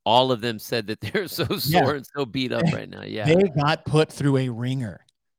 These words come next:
Speaker 2: At the end of the day, did the fittest people make their way to the top? I also absolutely agree.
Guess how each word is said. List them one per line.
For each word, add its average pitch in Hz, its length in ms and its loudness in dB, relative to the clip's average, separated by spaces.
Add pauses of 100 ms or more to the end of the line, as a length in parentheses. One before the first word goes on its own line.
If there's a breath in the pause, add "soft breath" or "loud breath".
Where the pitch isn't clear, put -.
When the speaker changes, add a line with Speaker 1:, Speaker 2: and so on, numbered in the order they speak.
(280)
Speaker 2:
At 143 140 0
the 143 160 -6
end 170 200 -2
of 165 60 -2
the 160 80 0
day, 151 460 0
did 131 100 -8
the 131 100 -8
fittest 175 500 -6
people 127 600 -6
make 143 260 -2
their 139 140 -4
way 131 200 -4
to 127 100 -10
the 120 80 -4
top? 120 380 -6 (800)
I 120 160 -2
also 131 400 0
absolutely 120 640 -6
agree. 123 400 -6